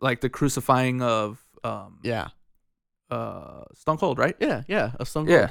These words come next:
Speaker 1: So you can't take The Undertaker out because we never crucify Stone Cold.
Speaker 2: Right.
Speaker 1: So
Speaker 2: That symbol.
Speaker 1: <laughs> Yeah.
Speaker 2: <laughs>
Speaker 1: Um,
Speaker 2: Don't wanna call it
Speaker 1: so stuff like that is like,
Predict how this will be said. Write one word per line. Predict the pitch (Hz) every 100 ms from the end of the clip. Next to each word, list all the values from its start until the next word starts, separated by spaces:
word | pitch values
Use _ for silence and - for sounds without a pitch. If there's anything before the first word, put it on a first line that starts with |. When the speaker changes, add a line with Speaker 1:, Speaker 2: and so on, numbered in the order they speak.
| -
Speaker 1:
So | -
you | 160
can't | 220 185
take | 190
The | 156
Undertaker | 170 143 131 123
out | 117
because | 120 135 127
we | 135
never | 135 123
crucify | 151 139 123 113
Stone | - 113
Cold. | - 117 95 -
Speaker 2:
Right. | 104 78 71 -
Speaker 1:
So | 123 101
Speaker 2:
That | 170 -
symbol. | - - 240 220 165 -
Speaker 1:
<laughs> |
Yeah. | 196 - 190 - 202 - 175 - 185
Speaker 2:
<laughs> | 233 202 - 202 - - 160
Speaker 1:
Um, | 165 143 127
Speaker 2:
Don't | 185
wanna | 202 175
call | 202 170
it | 151
Speaker 1:
so | - 214
stuff | - 220 220
like | 240 220 -
that | 160 175 -
is | 151 143
like, | 147 127